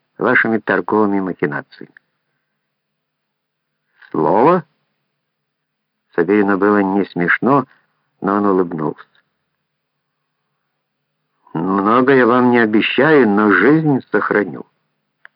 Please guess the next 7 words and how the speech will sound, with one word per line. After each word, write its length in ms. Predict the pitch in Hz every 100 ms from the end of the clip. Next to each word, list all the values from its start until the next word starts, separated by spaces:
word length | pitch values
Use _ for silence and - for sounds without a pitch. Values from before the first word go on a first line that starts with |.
| _ _ _ _
Горов 460 | 82 85 120 120 -
поднялся. 600 | - 107 80 67 60 - - _ _ _ _ _ _ _ _ _ _ _ _ _ _ _ _ _ _ _ _ _ _ _ _ _ _
Место 680 | - 80 104 139 143 - 139
и 160 | 131 95
время 340 | 101 117 123
передачи 480 | - 104 104 104 113
денег. 680 | 92 85 73 73 - -